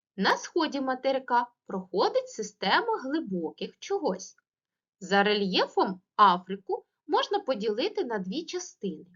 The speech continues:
Основними формами рельєфу є найвищою точкою є. На півночі материка розташувалися якісь гори, та на півдні теж. Землетруси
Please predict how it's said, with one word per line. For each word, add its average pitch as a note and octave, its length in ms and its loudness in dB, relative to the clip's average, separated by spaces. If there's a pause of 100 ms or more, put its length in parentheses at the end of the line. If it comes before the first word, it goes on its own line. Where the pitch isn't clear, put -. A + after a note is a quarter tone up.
(760)
Основними C5+ 640 0 (100)
формами F#4 500 6
рельєфу A3+ 560 0
є F#3 380 0 (800)
найвищою F#3+ 640 2 (120)
точкою E4 580 2
є. C4+ 340 -4 (880)
На G3+ 160 4
півночі F4+ 580 2
материка G3+ 640 2
розташувалися E4 1040 2
якісь G3+ 480 -4 (100)
гори, E3 400 -2 (340)
та G#4 200 4
на A4 120 2
півдні A#3+ 380 0
теж. F#3 400 -4 (920)
Землетруси C#4+ 1080 2